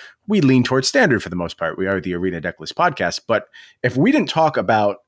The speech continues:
Pioneer this week, it would be malpractice. Like, that is what people want to know about. It's what they want to hear about. It's all anyone is talking about.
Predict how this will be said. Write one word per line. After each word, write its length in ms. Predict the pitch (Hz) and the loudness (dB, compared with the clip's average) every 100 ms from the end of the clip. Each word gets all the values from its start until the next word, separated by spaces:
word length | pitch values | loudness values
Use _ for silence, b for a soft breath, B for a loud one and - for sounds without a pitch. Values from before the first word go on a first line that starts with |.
| _ _ - | _ _ -4
Pioneer 560 | 127 127 101 110 131 | 2 2 2 2 2
this 220 | 156 160 175 | 0 -2 0
week, 320 | 196 185 - _ _ _ _ | -2 -4 -20 _ _ _ _
it 160 | 131 147 | 0 2
would 80 | 143 | 4
be 140 | 139 | 4
malpractice. 800 | 123 95 95 69 - - - - | 4 0 -2 -4 -6 -10 -10 -4
Like, 200 | 101 107 | -4 0
that 220 | 147 151 | 2 2
is 140 | - 127 | 2 0
what 160 | 139 | 0
people 280 | - 143 120 | 0 0 0
want 180 | 110 107 | 0 -2
to 80 | - | 0
know 160 | 110 196 | 2 4
about. 260 | 190 190 | 6 4
It's 80 | - | 2
what 80 | 110 | -4
they 60 | 107 | -2
want 120 | 107 | -2
to 40 | |
hear 120 | - 143 | 0 2
about. 220 | 131 113 | 4 2
It's 100 | - | 0
all 220 | 117 98 | -2 0
anyone 380 | 139 185 160 127 | 2 4 4 2
is 80 | 123 | 0
talking 360 | 120 110 107 | 0 0 0
about. 340 | 101 92 92 | -4 -2 -2